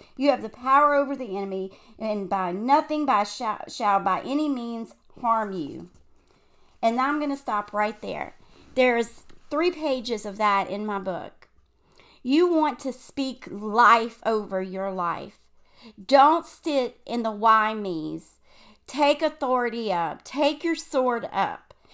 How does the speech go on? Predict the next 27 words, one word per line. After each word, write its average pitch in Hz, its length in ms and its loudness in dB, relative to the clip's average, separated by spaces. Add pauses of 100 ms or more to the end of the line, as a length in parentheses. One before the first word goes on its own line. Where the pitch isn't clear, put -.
(200)
and 226 200 -4
fight. 180 440 2
It's 208 220 -8
time 269 280 -2
to 240 60 -6
be 208 140 -10
big 262 340 -6
girls 277 480 4
and 202 140 -8
big 254 200 -4
guys, 254 540 4
and 196 260 -6
let's 247 360 -4
fight 214 560 -2 (140)
this 202 280 -6
battle 190 600 -2 (320)
of 208 240 6
our 202 240 6
life. 214 800 -4 (400)
Let's 269 540 2 (240)
stand 302 600 0
strong 254 880 2 (200)
and 240 380 -6
take 294 440 -6
our 277 220 4
inheritance 214 760 -6
up 147 340 -4